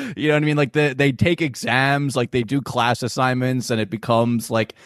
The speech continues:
an episode around the exam, which is, like, it's still, like, a battle, but it's an exam. Like, it, it's just,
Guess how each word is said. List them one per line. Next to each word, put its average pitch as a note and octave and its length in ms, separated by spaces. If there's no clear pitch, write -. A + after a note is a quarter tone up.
an A#2+ 140
episode A#2 400
around A#2 340
the A#2 120
exam, B2+ 600
which A#2 200
is, A2 140
like, G#2+ 460
it's - 160
still, D3 220
like, B2+ 180
a A2+ 60
battle, A#2+ 500
but G#2+ 140
it's - 140
an G#2+ 60
exam. B2 760
Like, G#2 220
it, G#2+ 180
it's A2+ 220
just, A#2 420